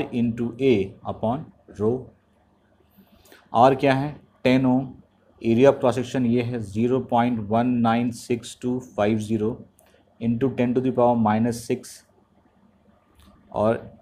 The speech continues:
रेसिस्टिविटी है वन पॉइंट सिक्स into ten to the power minus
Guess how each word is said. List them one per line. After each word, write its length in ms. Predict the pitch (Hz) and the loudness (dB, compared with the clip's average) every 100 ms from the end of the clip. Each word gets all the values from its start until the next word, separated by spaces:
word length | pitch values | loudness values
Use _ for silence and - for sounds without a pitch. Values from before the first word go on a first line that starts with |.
| _ _ _ | _ _ _
रेसिस्टिविटी 680 | 110 104 123 - 143 143 160 | -8 -8 -8 -2 2 2 2
है 140 | 139 143 - - | 0 0 -4 -14
वन 280 | 101 113 135 | 0 2 2
पॉइंट 320 | 127 123 127 | 2 2 2
सिक्स 300 | 120 131 - | 0 -4 -4
into 280 | 123 117 156 190 - _ _ _ _ - | -4 -4 -6 -8 -14 _ _ _ _ -2
ten 180 | 120 120 | 0 2
to 60 | 127 | 2
the 80 | 123 | 4
power 260 | 120 117 | 4 4
minus 340 | 117 104 113 | 4 2 0